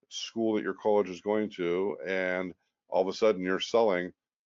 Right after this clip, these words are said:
thirty-five, forty thousand dollars worth of securities in order to come up with the cash in order to pay for a semester of school.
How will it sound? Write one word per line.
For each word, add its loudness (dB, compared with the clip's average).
thirty-five, 2
forty 2
thousand 0
dollars 2
worth -2
of -6
securities 0
in -8
order -2
to -2
come -6
up -10
with -12
the -16
cash 0
in -6
order 2
to -6
pay 0
for 0
a 0
semester -4
of -16
school. -6